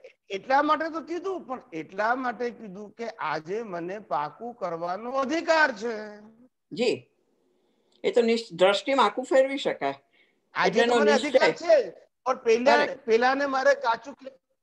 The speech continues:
Speaker 1: પેલાને મારે કાચું કહેવું જ પડે, ભલે ઉદય કર્મ હોવા છતાંય.
Speaker 2: બરાબર છે.
Speaker 1: મારું જે જ્ઞાન દર્શન જે છે, દાદાએ શું કીધું, જો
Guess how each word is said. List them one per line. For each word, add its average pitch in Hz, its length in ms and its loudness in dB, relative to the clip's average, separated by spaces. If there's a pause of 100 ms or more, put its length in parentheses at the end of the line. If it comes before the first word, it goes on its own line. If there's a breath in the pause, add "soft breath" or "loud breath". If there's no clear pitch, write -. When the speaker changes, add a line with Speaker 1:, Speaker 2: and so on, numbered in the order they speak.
(140)
Speaker 1:
પેલાને 247 460 2
મારે 254 260 -2
કાચું 226 520 -8
કહેવું 269 320 0
જ - 40 -16
પડે, 277 260 2
ભલે 233 260 0
ઉદય 269 320 -2
કર્મ 233 300 -4
હોવા 196 340 0
છતાંય. 131 520 -10 (840)
Speaker 2:
બરાબર 208 480 -2
છે. - 260 -20
Speaker 1:
મારું 214 460 -4
જે 277 200 -4
જ્ઞાન 240 440 -2
દર્શન 233 440 -2
જે 196 220 -8
છે, 226 420 -12 (400)
દાદાએ 254 440 0
શું 285 220 -10
કીધું, 247 320 -8
જો 220 220 -4